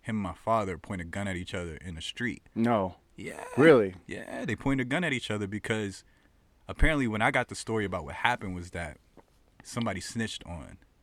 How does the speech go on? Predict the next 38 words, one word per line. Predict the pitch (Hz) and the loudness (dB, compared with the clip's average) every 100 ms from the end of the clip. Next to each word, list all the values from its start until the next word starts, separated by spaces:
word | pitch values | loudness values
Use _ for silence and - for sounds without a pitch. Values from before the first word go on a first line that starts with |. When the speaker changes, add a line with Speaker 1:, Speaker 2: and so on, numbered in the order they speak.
| _ _ _ _ | _ _ _ _
Speaker 1:
both | 92 95 - | -6 -6 -8
of | - | -18
'em | - - _ _ _ _ _ _ _ _ _ | -20 -20 _ _ _ _ _ _ _ _ _
when | 92 | -4
they | 92 | -4
were | 82 | -4
drug | 85 87 80 | -8 -8 -8
dealing, | 69 62 - _ _ | -12 -14 -18 _ _
Speaker 2:
Mm. | 117 101 | 0 0
Speaker 1:
and | 95 | 0
they | 95 | -4
thought | 90 85 - | -8 -10 -10
they, | 87 76 - _ - | -12 -12 -20 _ -10
you | 85 | -10
know, | 76 80 | -8 -8
one | 85 85 | -6 -6
of | |
'em | 80 | -8
snitched | - - | -12 2
Speaker 2:
They, | 123 120 | 6 6
Speaker 1:
on | 113 | 6
each | |
Speaker 2:
yeah, | 120 110 107 | 6 6 4
Speaker 1:
other. | - - - | 0 -12 -2
Speaker 2:
they | 123 123 | 2 4
thought | 127 113 101 | 6 6 4
the | 110 110 | 4 6
other | 131 117 | 6 4
one | 113 | 2
snitched | 104 - 110 110 | 0 -2 -2 0
on | 104 | -2
'em. | 98 - - | -2 -8 -12
Speaker 1:
Uh-huh. | 78 87 92 104 - | -8 -4 -4 -6 -12
So | - - 76 69 69 - _ - | -14 -10 -8 -8 -12 -20 _ 6
Speaker 2:
So | - | 8
Speaker 1:
that's | 135 | 10
Speaker 2:
what, | 151 165 143 | 12 10 10
what, | 147 143 | 8 8